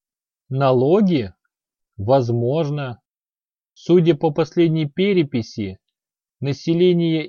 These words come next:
империи перевалило за двести миллионов и продолжает быстро расти. И свободных, необрабатываемых земель еще много.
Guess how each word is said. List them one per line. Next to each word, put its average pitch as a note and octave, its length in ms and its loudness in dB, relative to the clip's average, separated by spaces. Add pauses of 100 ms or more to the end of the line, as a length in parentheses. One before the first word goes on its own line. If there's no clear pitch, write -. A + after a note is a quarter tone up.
(120)
империи D#3 640 0
перевалило D3 800 2
за C#3 160 0
двести E3 480 -2
миллионов D#3+ 760 0 (560)
и B2+ 80 -2
продолжает C3+ 880 0
быстро C#3 540 -2
расти. A2+ 640 -6 (760)
И B2 100 -4
свободных, E3 920 0
необрабатываемых C#3+ 1300 -2
земель C3+ 560 0
еще D3 480 -2
много. B2 640 -2